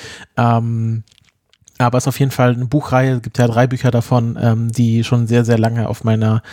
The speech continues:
Leseliste steht und die ich jetzt mal in Angriff nehmen werde. Und, ähm, äh, hat das auch explizit vorgeschlagen, ähm, weil es weder eine Utopie ist, noch ein, eine Dystopie, die dort erzählt wird,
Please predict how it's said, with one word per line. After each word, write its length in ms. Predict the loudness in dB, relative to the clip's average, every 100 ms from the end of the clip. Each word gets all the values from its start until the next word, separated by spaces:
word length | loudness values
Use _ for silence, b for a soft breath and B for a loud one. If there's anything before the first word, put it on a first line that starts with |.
| B B -2
Leseliste 920 | 0 2 2 2 2 2 0 -2 -4
steht 480 | -4 -2 0 0 -2
und 160 | -4
die 40 | -2
ich 80 | -2
jetzt 180 | -4
mal 100 | -4
in 60 | -4
Angriff 340 | -4 -6 -6
nehmen 240 | -4 -2 0
werde. 380 | 0 2 0 -2
Und, 420 | -4 -2 -2 0
ähm, 360 | 0 0 -4 -6 B B B -2
äh, 160 | 0 0 -2
hat 160 | -2 0
das 140 | 0
auch 140 | 0 -2
explizit 520 | -2 -2 -2 0 0
vorgeschlagen, 840 | 0 0 0 -2 0 0 0 -6 -2
ähm, 320 | 0 0 2
weil 180 | 2 2
es 280 | -2 -4
weder 260 | 0 2 2
eine 240 | 0 -4 -6
Utopie 600 | 0 -2 -2 -2 0 2
ist, 260 | 2 0
noch 200 | -2 0
ein, 460 | 0 0 0 0 0
eine 240 | 0 0
Dystopie, 640 | 2 0 2 -2 2 0
die 240 | 2 0 2
dort 220 | 2 0
erzählt 460 | -2 0 0 0 0
wird, 200 | -2